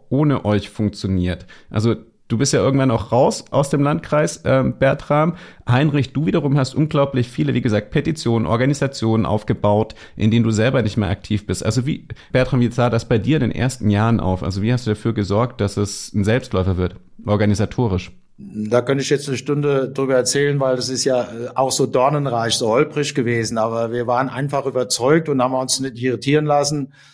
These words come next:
Speaker 2: vom Denkmalschutz nicht, vom Landschaftsschutz nicht. Das sind ja alles Probleme, die jetzt heute etwas leichter zu lösen sind. Der erste Punkt war, du brauchst schon ein kleines Team. Und mein Team besteht auch heute noch aus einem Klimaschutzmanager.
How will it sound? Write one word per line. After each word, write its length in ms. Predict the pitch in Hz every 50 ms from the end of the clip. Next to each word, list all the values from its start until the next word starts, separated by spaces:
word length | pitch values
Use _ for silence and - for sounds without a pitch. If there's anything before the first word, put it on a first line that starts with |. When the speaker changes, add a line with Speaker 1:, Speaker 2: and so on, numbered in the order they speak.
| _ _ _
Speaker 2:
vom 220 | _ 127 131 131
Denkmalschutz 760 | 135 147 147 156 139 143 139 139 139 - 131 127 131 - -
nicht, 200 | 131 127 123 -
vom 180 | - 123 120 123
Landschaftsschutz 680 | 127 131 135 131 - 135 120 - - 135 120 - - -
nicht. 220 | 139 127 117 -
Das 100 | 131 110
sind 80 | 120 131
ja 100 | 120 113
alles 240 | 127 131 135 - -
Probleme, 600 | - 123 - 110 120 127 135 139 143 147 143 - - - - - _
die 60 | - 120
jetzt 180 | 117 113 -
heute 180 | 113 117 120 123
etwas 340 | 117 - 120 117 113 - 98
leichter 380 | 92 95 101 98 - 104 104
zu 120 | - 104 95
lösen 340 | 90 98 98 92 101 98
sind. 220 | 95 90 87 85 85 _ _ _ - - - _ _ _ _ _ _ _
Der 100 | 123 117
erste 280 | 117 139 147 - 185 160
Punkt 340 | - 156 160 165 160 165
war, 420 | 151 147 151 156 165 170 165 - - - _ _ _
du 100 | - 135
brauchst 640 | - - 113 117 131 139 143 143 - - - - -
schon 260 | - - - 143 160 165
ein 140 | 156 143
kleines 480 | - 143 127 127 139 143 147 139 139 -
Team. 460 | - 143 151 131 101 90 - - - -
Und 320 | - 120 123 120 117 - -
mein 400 | 110 110 117 117 135 147 151 -
Team 420 | - 143 151 160 160 160 160 - _ _ _ - 127 - - _ _
besteht 320 | 123 - 135 139 143 143
auch 120 | 131 127
heute 280 | 120 131 143 147 151 143
noch 260 | 143 147 143 143 -
aus 280 | 131 127 123 - - -
einem 560 | 123 123 135 151 165 170 170 175 180 170 170 - _ _ _ _ _ _
Klimaschutzmanager. 1160 | 131 139 156 165 165 165 - 156 151 - - 143 151 160 160 160 160 - 160 160 165 160